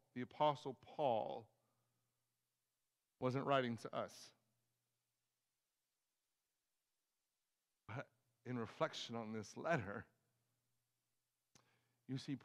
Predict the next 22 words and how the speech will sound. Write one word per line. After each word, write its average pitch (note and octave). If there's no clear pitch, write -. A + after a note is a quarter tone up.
Paul, A#2+
Paul F3
had D#3
previously E3
in B2
his A2
life, D#3
this C3
Apostle C3
Paul, D#3
who C3
wrote E3
a C#3
big D#3+
chunk -
of A2+
our A2+
New C3
Testament, C#3
including C3+
the A2
book B2+